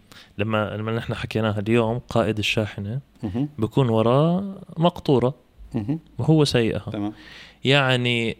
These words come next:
Speaker 1: وهي، هي، هذا اللي فيها تمشي تقريبًا على كل الطرقات. في بعض الطرقات اللي هي بتكون شاحنة معاها مقطورتين أو ثلاثة،
Speaker 2: مم.
Speaker 1: بصير مثل قطار بري. اليوم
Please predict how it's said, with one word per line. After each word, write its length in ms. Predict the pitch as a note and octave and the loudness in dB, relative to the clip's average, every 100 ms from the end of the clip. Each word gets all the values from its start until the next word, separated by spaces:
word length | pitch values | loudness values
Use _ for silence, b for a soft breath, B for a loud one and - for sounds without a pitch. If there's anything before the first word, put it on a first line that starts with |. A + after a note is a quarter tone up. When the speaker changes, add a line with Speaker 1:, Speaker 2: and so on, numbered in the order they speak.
| - | -2
Speaker 1:
وهي، 260 | A#2+ C#3+ - | 2 2 2
هي، 240 | A#2 D3+ - | 2 2 4
هذا 260 | C#3+ F3 | 4 4
اللي 120 | E3+ D3 | 4 2
فيها 240 | F3+ D#3+ | 4 4
تمشي 320 | D#3 E3+ - | 4 2 2
تقريبًا 480 | C3+ B2+ D#3+ E3 D3 | 2 4 4 4 2
على 180 | A2 A2+ | 2 0
كل 320 | - D3 C#3 | 2 4 4
الطرقات. 800 | C3+ A#2+ G#2+ - G#2 - - - | 4 2 -2 0 0 -2 -8 -4
في 240 | - C4 | 2 4
بعض 300 | A3+ A3 F#3 | 4 4 2
الطرقات 560 | D3+ - C#3+ - E3+ D#3+ | 0 2 2 4 2 4
اللي 100 | D3+ | 4
هي 100 | D3+ | 2
بتكون 320 | C#3 - B2 | 0 -2 -2
شاحنة 440 | - E3 - E3 | 2 0 2 2
معاها 260 | C#3+ C3 D3 | 4 4 4
مقطورتين 600 | C3+ - B2 A#2 - C3+ | 2 0 0 0 2 0
أو 100 | A2+ | 0
ثلاثة، 500 | A2+ A#2+ B2+ C#3+ F3+ D3+ | 0 2 2 0 -4 -4
Speaker 2:
مم. 140 | G2 F#2+ B B - | -6 -6 B B -2
Speaker 1:
بصير 260 | C3 E3+ | 2 4
مثل 200 | D3+ D3 | 4 2
قطار 420 | C3 B2+ A#2+ A#2+ A2 | 0 -2 0 0 2
بري. 340 | A2+ A2 G#2+ - B B B B - | -2 -2 -6 -14 B B B B -4
اليوم 460 | G#2+ C#3 A#3 C3 | 2 4 4 2